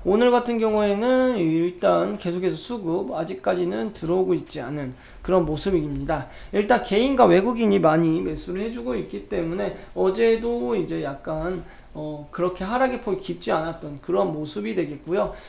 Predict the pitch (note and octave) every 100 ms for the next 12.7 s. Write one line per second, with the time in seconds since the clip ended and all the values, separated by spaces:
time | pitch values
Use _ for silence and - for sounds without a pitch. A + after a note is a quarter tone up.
0 | - F3 E3+ F#3 F3+ F3+ F3 A#3 A#3 A#3
1 | A#3 A3+ A3+ A3+ G3 E3+ F3 F#3+ D#3+ F3
2 | F3+ - E3 A3 A3+ D3 A#2+ C#3+ F3 -
3 | F#3 F3+ F#3+ D#3 E3+ G#3 F3 F3 D#3+ D#3+
4 | E3+ G3+ G#3+ G#3+ - F#3+ D3+ E3 E3+ D#3
5 | D#3+ D#3 G3+ G3+ - - - A#3+ - D3
6 | E3 E3 E3 G3 E3 - B2 B2+ - F3
7 | D#3+ D3+ F3 G#3 F3 D#3+ F3+ G#3+ F#3+ D#3
8 | E3 - C#3+ C3+ C#3+ C3+ - - - -
9 | - - F#3 F#3+ A#3 A3+ C#4 C#4 C#4 C4+
10 | C4+ B3 F#3 F#3+ - F#3 A#3+ B3 F#3 D#3+
11 | A3 A3+ C4 B3 B3 B3 F3 D#3 G3 B3
12 | G#3+ E3+ F3+ G#3 F3 D3+